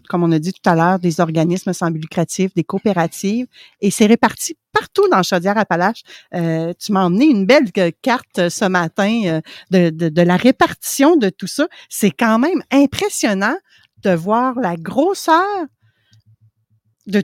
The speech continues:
tout ce qui est sur cette carte-là, de, des circuits qui sont proposés également,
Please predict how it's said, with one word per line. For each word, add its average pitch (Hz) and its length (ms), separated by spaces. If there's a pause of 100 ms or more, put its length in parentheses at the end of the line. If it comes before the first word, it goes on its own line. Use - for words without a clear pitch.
(100)
tout 403 120
ce - 120
qui 370 120
est 302 60
sur 302 180
cette - 320
carte-là, 302 680
de, 233 60
des 208 180
circuits - 420
qui - 100
sont 240 140
proposés 220 440
également, 226 400